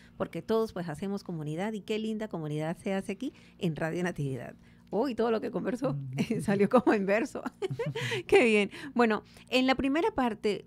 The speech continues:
Speaker 1: para poder, este, representar esta familia, pues, tiene que haber un llamado, ciertamente, y una preparación.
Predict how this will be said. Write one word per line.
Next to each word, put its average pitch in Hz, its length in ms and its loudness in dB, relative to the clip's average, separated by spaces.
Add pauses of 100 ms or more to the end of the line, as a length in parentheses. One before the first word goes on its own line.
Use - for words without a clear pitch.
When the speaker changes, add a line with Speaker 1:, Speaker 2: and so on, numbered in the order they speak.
Speaker 1:
para 202 220 -2
poder, 202 320 0
este, 269 200 -2
representar 175 600 -6
esta 254 180 -8
familia, 156 580 -4
pues, 170 280 -8 (100)
tiene 285 260 -4
que 214 120 0
haber 180 220 2
un 185 120 0
llamado, 160 560 -2
ciertamente, 170 680 -6
y 151 80 -4
una 180 160 -6
preparación. 190 680 -8